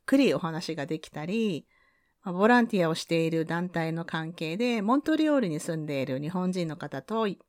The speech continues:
こう、ゆっくりメッセージのやり取りができて、その方を別のモントリオールに住んでいる友人に紹介することができたりとか、あとはブッククラブのメンバーさんのお話を聞いて、あ、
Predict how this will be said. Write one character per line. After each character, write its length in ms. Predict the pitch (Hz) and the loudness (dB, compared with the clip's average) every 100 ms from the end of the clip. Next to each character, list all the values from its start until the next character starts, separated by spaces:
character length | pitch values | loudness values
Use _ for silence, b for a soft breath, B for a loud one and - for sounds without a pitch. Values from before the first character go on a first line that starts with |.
| _ | _
こ 160 | 180 | -8
う、 60 | 147 | -6
ゆ 80 | 147 | -8
っ 40 | |
く 180 | - 214 | -6 -2
り 240 | 147 113 b b b b _ | -2 -4 b b b b _
メ 100 | 190 | -4
ッ 20 | |
セ 200 | - 165 | 0 -2
ー 40 | |
ジ 100 | 151 | -2
の 80 | 143 | -4
や 140 | 139 160 | -4 -2
り 120 | 156 | -2
取 160 | 147 | -6
り 60 | 135 | -8
が 100 | 127 | -10
で 140 | 143 | -10
き 100 | 147 | -10
て、 380 | - 190 185 165 b b | -10 -4 -2 -4 b b
そ 160 | - 220 | -6 -4
の 100 | 226 | 0
方 300 | 233 220 170 | 0 2 2
を 60 | |
別 280 | 160 151 - | 2 0 2
の 260 | 277 269 - _ _ _ | 2 2 0 _ _ _
モ 120 | 202 | -4
ン 60 | 220 | -2
ト 100 | 220 | 0
リ 140 | 208 | 0
オ 80 | 196 | 0
ー 40 | 180 | 0
ル 60 | |
に 120 | 160 | -2
住 220 | 147 175 160 | -4 -4 -4
ん 40 | |
で 140 | 151 | -4
い 40 | 139 | -6
る 100 | 147 | -4
友 220 | 170 202 | -4 -4
人 280 | 202 185 170 | 0 0 0
に 180 | 170 - | -4 -6
紹 260 | - 165 | -4 -6
介 200 | - 160 | -2 -4
す 120 | - | -2
る 100 | 143 | -6
こ 120 | - 139 | -8 -10
と 100 | 139 | -10
が 120 | 123 | -10
で 100 | 123 | -12
き 100 | - | -12
た 120 | - | -14
り 140 | 131 113 | -14 -12
と 100 | 151 | -12
か、 400 | - 240 170 - b b b b b b | 0 0 0 -4 b b b b b b
あ 80 | 311 | -8
と 140 | - | 4
は 120 | 269 202 | 6 8
ブ 120 | 190 | 4
ッ 20 | |
ク 160 | - 240 | 0 0
ク 120 | 247 | 4
ラ 100 | 247 | 4
ブ 80 | 196 | 4
の 140 | 156 | 0
メ 120 | 175 | 0
ン 80 | 180 | 0
バ 120 | 160 | 0
ー 40 | 165 | -2
さ 140 | 143 | -2
ん 60 | 139 | -2
の 80 | |
お 20 | 147 | -2
話 400 | 175 175 175 165 | -2 0 -2 -4
を 80 | |
聞 160 | 165 - | -6 -12
い 60 | 165 | -6
て、 260 | 226 233 | 2 4
あ、 160 | 180 | 4